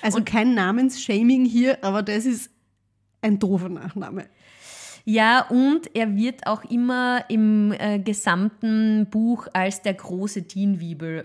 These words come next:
Speaker 2: beschrieben. Der große.
Speaker 1: Der große. Warum?
Speaker 2: Ja.
Speaker 1: Was an ihm ist groß?
Speaker 2: Ja, sein Ego, würde ich jetzt einmal sagen, oder seine, seine, äh, sagen, ich kann das schon mal sagen, er lebt sehr in der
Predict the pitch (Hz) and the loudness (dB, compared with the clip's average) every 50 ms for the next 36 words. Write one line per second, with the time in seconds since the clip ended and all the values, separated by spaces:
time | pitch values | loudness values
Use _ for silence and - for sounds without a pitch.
0 | - - 175 - - - - 185 185 156 165 139 127 - _ _ _ _ _ _ | -12 -14 -14 -14 -12 -6 -4 -2 -2 -2 -2 -4 -8 -12 _ _ _ _ _ _
1 | _ _ _ _ _ - 196 156 202 190 185 202 214 196 202 185 - - - - | _ _ _ _ _ -12 -8 -4 -4 -4 -2 -2 -2 0 0 -2 -4 -6 -12 -10
2 | 180 208 196 185 175 170 185 170 180 185 202 240 262 - - 185 180 175 175 175 | -6 -4 -4 -4 -4 -4 -6 -4 -4 -4 -2 -2 -4 -4 -4 -4 -4 -2 -2 -2
3 | 180 165 185 220 220 202 170 196 208 - - 220 208 208 214 220 - 208 - - | -2 0 0 0 0 0 0 -2 -4 -4 -6 -6 -6 -4 -6 -6 -6 -8 -10 -10
4 | - - 196 190 190 226 233 - - _ _ _ _ _ - - 226 247 247 247 | -10 -8 -6 -6 -6 -6 -8 -10 -18 _ _ _ _ _ -12 -6 -4 -2 0 0
5 | 240 240 254 254 254 - - - 214 214 - 247 214 220 214 214 214 - - - | 2 2 2 2 0 -2 -4 -8 -8 -4 -2 0 2 2 2 2 0 -4 -6 -6
6 | 190 202 233 277 247 190 190 185 - - 208 190 202 185 190 185 175 - 214 185 | -4 -4 -2 0 2 2 2 2 0 0 0 2 2 2 0 -2 -2 -2 -2 0
7 | 180 180 185 185 - - 185 180 185 196 165 196 190 196 196 - 190 190 190 190 | 0 0 0 -2 -2 -2 0 0 0 0 -2 -2 -2 -2 -2 -2 -2 -2 -2 -2
8 | 196 - - - 220 180 180 180 180 185 175 - - 190 - 202 - 190 180 - | -4 -4 -6 -6 -4 -4 -2 -4 -4 -6 -8 -10 -12 -12 -12 -10 -10 -10 -10 -10
9 | - - 240 233 226 - - - 226 - 247 220 220 226 214 - 226 220 220 220 | -8 -8 -8 -8 -8 -10 -12 -14 -10 -6 -4 -2 -2 -2 -4 -4 -2 -4 -4 -4
10 | - 226 226 - - - 180 196 214 226 240 247 233 - - 190 180 196 208 214 | -4 -6 -6 -6 -6 -6 -4 -2 0 0 0 0 -2 -4 -8 -6 -4 -4 -4 -4
11 | - - - - - 196 190 202 214 208 208 208 202 180 190 185 185 185 | -6 -10 -14 -10 -6 -4 -2 -2 -2 0 0 0 0 0 0 -2 -4 -4